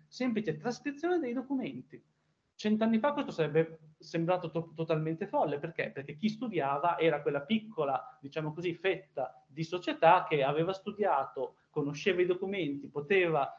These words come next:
diciamo così, aveva le chiavi di accesso a quella documentazione. Oggi non è più così, ma come dicevo, come vale per la paleografia, così vale per l'audiovisivo.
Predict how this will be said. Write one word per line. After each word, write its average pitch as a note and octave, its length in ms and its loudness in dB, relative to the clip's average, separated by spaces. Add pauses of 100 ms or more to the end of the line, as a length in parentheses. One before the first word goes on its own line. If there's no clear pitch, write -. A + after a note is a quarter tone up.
diciamo D#3+ 360 -2
così, F3+ 340 -4
aveva G3+ 320 6
le F#3+ 140 2
chiavi G#3+ 240 2
di D#3+ 80 4
accesso D#3 480 -4
a C#3+ 40 -10
quella B2 200 -6
documentazione. C3 800 -14 (360)
Oggi C4+ 300 4
non D#3+ 140 -2
è D#3+ 80 0
più C#3+ 160 -8
così, C3 340 -10 (340)
ma D#3 100 0
come A#3+ 180 4
dicevo, F3 320 0
come C4+ 280 2
vale D#3+ 300 4
per D3+ 160 -2
la D3+ 120 0
paleografia, C3+ 680 -6
così A3+ 280 -2
vale G3+ 260 4
per C#3+ 140 -2
l'audiovisivo. C#3 680 -6